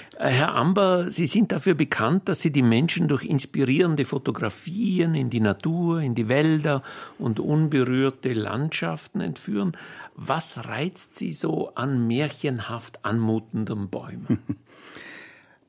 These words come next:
Speaker 2: Also tatsächlich ist es so, dass ich selber fasziniert sein muss, um etwas weitergeben zu können. Äh, ich tauche ein in einen Wald oder ich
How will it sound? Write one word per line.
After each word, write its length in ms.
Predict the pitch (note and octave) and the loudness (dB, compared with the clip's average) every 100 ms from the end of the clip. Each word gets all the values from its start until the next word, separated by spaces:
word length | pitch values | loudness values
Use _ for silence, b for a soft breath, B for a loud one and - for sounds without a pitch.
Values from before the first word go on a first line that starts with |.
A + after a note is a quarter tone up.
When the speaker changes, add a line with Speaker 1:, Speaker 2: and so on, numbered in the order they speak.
| _ | _
Speaker 2:
Also 460 | A#2+ C3 C3 A#2+ - - | 0 4 4 4 0 -2
tatsächlich 420 | A#2+ A#2 B2 C#3 | -2 0 2 2
ist 140 | C3 - | 2 0
es 140 | - | 0
so, 140 | G#2+ | 2
dass 240 | A#2 A2+ - | 2 2 -2
ich 160 | - | -2
selber 520 | - B2+ B2+ B2 G2+ - - | 0 2 4 2 0 -4 -10
fasziniert 720 | - F#2 - A#2+ A2 A#2+ - | -6 -4 -2 -2 0 0 0
sein 220 | A#2 A2+ | 0 2
muss, 360 | G#2+ B2 B2+ | 4 2 0
um 180 | - A#2 | 0 2
etwas 460 | A2+ A2 G#2 G#2 - | 2 -2 -2 -2 -2
weitergeben 640 | F#2+ G2 A2 - E2+ E2 | -2 -2 -4 -2 -4 -4
zu 160 | - - | -6 -8
können. 440 | - E2+ G2+ F#2+ B B B B B B | -6 -8 -8 -12 B B B B B B
Äh, 220 | G#2+ G2+ - | -4 -2 -2
ich 180 | A2+ - | -6 -2
tauche 480 | A2+ C#3 D3 C3+ A#2 | 2 2 2 -2 0
ein 500 | A2 D3 E3+ F3+ D#3 | 2 2 2 0 -2
in 140 | - A2 | -4 -2
einen 280 | G2+ G2+ G2+ | 0 0 0
Wald 500 | G#2+ C#3+ D#3 - - | 2 2 0 -2 -4
oder 280 | G2 G#2 | -2 -2
ich 340 | A#2+ G#2 - | -4 -6 -10